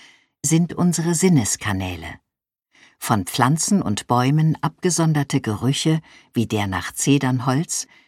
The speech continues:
können die biologische Stressreaktion vermindern. Darüber hinaus ist Waldluft weniger verschmutzt und stärker ionisiert, vor allem wenn es Wasserfälle gibt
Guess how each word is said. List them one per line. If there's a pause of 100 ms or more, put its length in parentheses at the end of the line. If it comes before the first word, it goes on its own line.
(200)
können
die
biologische
Stressreaktion
vermindern. (920)
Darüber
hinaus
ist
Waldluft
weniger
verschmutzt (240)
und
stärker
ionisiert, (420)
vor
allem
wenn
es
Wasserfälle
gibt